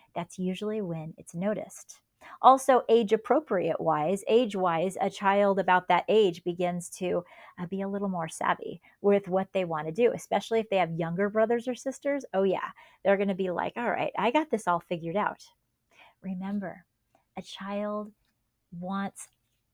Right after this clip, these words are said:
to feel that power in their life. They wanna feel that they're in control. That's a human thing. It's not because there's a problem with the child. A child is going to want that.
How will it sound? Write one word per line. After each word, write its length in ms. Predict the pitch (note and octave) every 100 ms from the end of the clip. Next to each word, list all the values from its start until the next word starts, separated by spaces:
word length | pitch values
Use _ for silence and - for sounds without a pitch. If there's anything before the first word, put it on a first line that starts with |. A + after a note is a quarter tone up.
| _
to 80 | G3
feel 280 | - G3+ G3
that 200 | F3+ -
power 460 | - - F#3+ G3+ G3
in 100 | F#3
their 160 | F3+
life. 240 | E3+ D3+ -
They 100 | F3
wanna 220 | F#3+ A3
feel 200 | G#3 A#3+
that 140 | A#3 A3
they're 160 | G3
in 160 | G#3 G#3
control. 720 | - G3+ - F#3 G3 G3 - - -
That's 200 | - C4
a 40 | C#4+
human 580 | - - C4 C#4+ D4+ C#4
thing. 380 | - - - - _ _ -
It's 200 | - B3+
not 220 | C4+ C#4+ -
because 380 | C4 - B3+ B3
there's 180 | A#3
a 60 | A#3
problem 460 | - G#3+ G#3+ A3+ G#3
with 120 | G3+
the 80 | F#3
child. 500 | - G3+ A#3 F3+ -
A 80 | -
child 480 | - G#3 A#3+ B3+ -
is 320 | A3+ A#3+ A#3
going 360 | - G#3 G#3+ G#3+
to 140 | G#3
want 360 | F#3 F3 G#3+ A3+
that. 380 | - - -